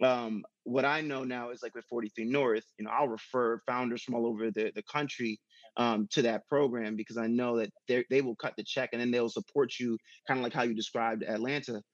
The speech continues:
Um, but if you think about a Philly in New York, like, yeah, if you wanna, I think getting customer traction in either of those two cities, um, you know, getting recognition in those two cities, it means a lot, um, you know, in the grander scheme of things. So every, every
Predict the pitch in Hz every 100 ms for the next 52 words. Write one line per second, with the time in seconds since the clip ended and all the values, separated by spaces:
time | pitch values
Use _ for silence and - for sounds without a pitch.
0 | _ - - 120 117 117 110 _ 127 120
1 | 117 143 123 113 123 120 - 117 - 135
2 | 120 113 110 113 151 170 123 123 113 180
3 | 117 151 170 156 123 - - 135 - _
4 | _ 156 170 139 147 147 127 113 131 127
5 | - 127 110 120 127 123 123 117 127 110
6 | 123 131 135 123 - - - 120 120 113
7 | 113 - 135 127 113 - 147 139 139 120
8 | 113 123 - 135 131 127 135 - 135 131
9 | 117 104 120 127 117 117 117 117 107 -
10 | _ _ - 117 113 110 110 117 113 110
11 | 117 120 110 - 123 117 - 113 107 -
12 | 117 104 - _ _ _ _ 139 139 -
13 | 143 143 143